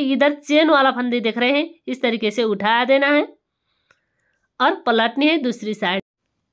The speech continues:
अब देखिए, इसका बैक साइड से हम दस फंदे बिनेंगे। फर्स्ट फंदा थोड़ी टाइट कर लेना है और बाकी का सारी फंदे सीधी सीधी बिनना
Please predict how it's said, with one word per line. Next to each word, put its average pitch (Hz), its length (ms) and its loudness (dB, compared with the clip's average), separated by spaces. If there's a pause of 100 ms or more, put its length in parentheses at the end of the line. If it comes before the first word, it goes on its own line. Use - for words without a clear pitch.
(140)
अब 277 120 0
देखिए, 339 320 2
इसका 320 360 2
बैक 254 300 0
साइड 302 200 2
से 302 100 -2
हम 277 200 2
दस 262 260 0
फंदे 247 240 0
बिनेंगे। 254 420 0
फर्स्ट 262 240 -2
फंदा 302 220 4
थोड़ी 277 240 2
टाइट 254 280 0
कर 247 140 2
लेना 269 240 2
है 294 160 0 (160)
और 247 100 0
बाकी 285 260 0
का 349 120 0
सारी 277 260 0
फंदे 226 260 -4
सीधी 226 280 -6
सीधी 214 240 -4
बिनना 180 380 0